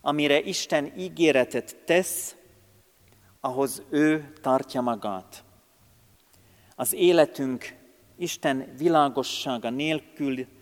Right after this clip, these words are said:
történés nélküli szó lehet. Üres, következmény nélküli,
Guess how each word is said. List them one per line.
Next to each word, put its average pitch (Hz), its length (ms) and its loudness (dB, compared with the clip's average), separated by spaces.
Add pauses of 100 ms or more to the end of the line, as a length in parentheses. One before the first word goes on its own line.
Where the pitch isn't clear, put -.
(320)
történés 127 840 0
nélküli 143 580 -6
szó 127 380 -2
lehet. 104 500 -6 (840)
Üres, 127 640 -2 (1040)
következmény 131 880 0
nélküli, 113 600 -8